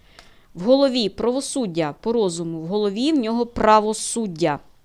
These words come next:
Е, так, це проблеми з юстицією, з юстицією, однозначно, однозначно. Він про то думає, як він то пройде.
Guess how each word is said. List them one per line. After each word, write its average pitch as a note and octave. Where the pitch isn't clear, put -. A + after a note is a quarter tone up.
Е, G#3+
так, A3+
це D#4+
проблеми A3
з F3+
юстицією, G#3+
з F#3+
юстицією, A3
однозначно, G3
однозначно. F3
Він A#3
про A#3
то G3+
думає, F#3+
як A#3
він A3+
то A#3
пройде. F#3